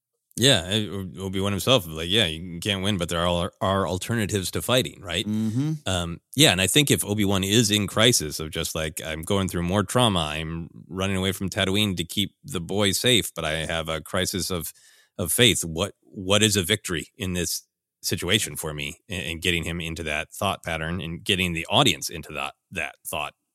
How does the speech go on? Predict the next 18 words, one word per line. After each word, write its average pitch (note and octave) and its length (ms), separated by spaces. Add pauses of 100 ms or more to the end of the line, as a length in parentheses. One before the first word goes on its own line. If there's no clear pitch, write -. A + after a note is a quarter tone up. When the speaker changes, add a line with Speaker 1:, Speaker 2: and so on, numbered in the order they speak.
(180)
Speaker 1:
you F#2 140
know, - 160
Speaker 2:
Mm-hmm. E2+ 80 (140)
Speaker 1:
pattern D2 380
is D#2 240 (340)
great. E2+ 500 (280)
Speaker 2:
Yeah, F2+ 160 (320)
love G#2+ 160
it. - 80 (400)
Love F#2+ 160
it. - 40
Speaker 1:
So, C#3+ 160
uh, B2 280
what, B2+ 460 (100)
uh, C3 460 (560)
do G#2+ 100
you F#3 180
have E3+ 400